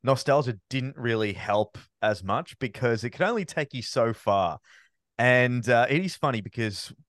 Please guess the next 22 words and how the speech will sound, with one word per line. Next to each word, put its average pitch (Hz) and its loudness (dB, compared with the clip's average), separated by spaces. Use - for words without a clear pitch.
w-, - -8
we'll, 202 -2
we'll 220 -4
get 220 0
into 143 -2
it - -4
a 117 -2
little 113 -2
bit 104 0
later 104 4
on, 101 2
but, 107 -2
uh, 104 0
w-, 135 -12
we 170 -8
knew 208 -2
that 156 0
there 127 -2
was 120 -2
a, 117 2
a 135 0
slow 139 2